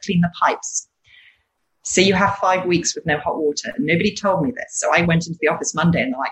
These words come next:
"How's the apartment?" I'm like, "Well, it's great, but it's got no hot water." They're like, "Oh, yeah, no, no, nowhere does. Don't worry." I was like, "Really?" <laughs> It was amazing. It was the most brilliant thing I've ever done. I don't think I would be anywhere. I wouldn't have had the, uh,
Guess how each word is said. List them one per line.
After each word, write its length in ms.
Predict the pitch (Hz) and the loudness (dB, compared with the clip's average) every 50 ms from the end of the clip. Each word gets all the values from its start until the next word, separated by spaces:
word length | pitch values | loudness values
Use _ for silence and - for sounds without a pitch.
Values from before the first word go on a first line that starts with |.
| - - | -8 -10
"How's 140 | - - | -10 -8
the 80 | - - | -8 -10
apartment?" 360 | - - _ - - - - | -12 -6 _ -2 -2 -2 -4
I'm 60 | - | -8
like, 120 | 175 180 - _ | -12 -12 -8 _
"Well, 120 | 330 349 - | -8 -8 -8
it's 160 | - - - | -12 -14 -10
great, 300 | - - 262 - - - | 2 2 2 2 2 -2
but 80 | - 226 | -4 -6
it's 120 | 214 - | -8 -4
got 140 | - 220 233 | -4 -2 2
no 100 | 226 220 | 2 2
hot 260 | 208 - 220 - - 208 | 2 2 -2 0 0 0
water." 220 | 269 - - - | 0 -2 -4 -4
They're 80 | 240 147 | -2 0
like, 80 | - - | 2 4
"Oh, 40 | 233 | 4
yeah, 180 | 240 220 208 185 | 4 4 4 4
no, 120 | 170 170 | 4 4
no, 160 | 170 143 - 165 | 2 2 0 0
nowhere 280 | 170 160 131 123 - - | -2 -2 -2 -2 -6 -8
does. 340 | - - - - - - _ _ _ _ | -10 -10 -10 -10 -10 -12 _ _ _ _
Don't 140 | - 190 - | 2 2 2
worry." 180 | - - - - | 2 0 -4 -8
I 1000 | _ _ _ _ _ _ _ _ _ _ _ _ _ _ _ _ _ _ _ _ - | _ _ _ _ _ _ _ _ _ _ _ _ _ _ _ _ _ _ _ _ -10
was 100 | - - | -4 -4
like, 220 | 180 - - - _ _ _ _ _ _ _ | -4 -4 -4 -10 _ _ _ _ _ _ _
"Really?" 500 | 202 247 311 339 349 349 339 339 330 - _ _ _ | 2 4 6 6 4 4 2 0 -2 -6 _ _ _
<laughs> 60 | - - - 784 - - - _ _ _ _ _ _ _ _ _ _ _ | 2 2 2 -2 -8 -20 -20 _ _ _ _ _ _ _ _ _ _ _
It 160 | 226 247 247 | 6 8 8
was 160 | 294 269 247 | 6 6 6
amazing. 420 | 262 247 240 226 208 180 151 143 | 6 6 6 6 6 4 2 2
It 60 | 147 - | 0 0
was 140 | 214 214 | -2 0
the 80 | 214 220 | 2 2
most 500 | 214 214 220 220 226 214 - - - - _ _ _ _ _ _ | 2 4 4 2 2 2 0 0 -2 -10 _ _ _ _ _ _
brilliant 600 | - 214 214 220 233 233 233 208 185 165 135 123 - | 2 2 4 6 6 6 6 6 6 4 2 0 -4
thing 240 | - 160 151 147 143 | -4 -4 -2 -2 -4
I've 100 | 139 135 - | -6 -6 -8
ever 200 | 135 - - 135 | -12 -12 -10 -6
done. 200 | - 135 135 135 | -4 -4 -2 -2
I 60 | 143 | -2
don't 160 | 147 165 165 - | 0 0 -2 -2
think 240 | - 170 165 165 | -2 -4 -2 -2
I 80 | 147 147 | 0 0
would 120 | 147 143 | 0 -2
be 140 | - 143 - 147 | -2 -8 -10 -8
anywhere. 360 | 151 151 151 156 147 147 139 135 135 139 - _ _ _ _ _ _ _ _ _ _ _ _ _ _ | -6 -6 -6 -4 -4 -4 -2 -2 -4 -4 -8 _ _ _ _ _ _ _ _ _ _ _ _ _ _
I 80 | 165 | 6
wouldn't 240 | 170 175 185 190 190 | 6 6 6 4 2
have 100 | 185 - | 0 -2
had 180 | - - 156 - - _ _ _ _ _ _ _ - | -2 -4 -6 -6 -6 _ _ _ _ _ _ _ -2
the, 180 | 156 - - - | -2 -2 2 0
uh, 140 | 160 143 - | 0 0 0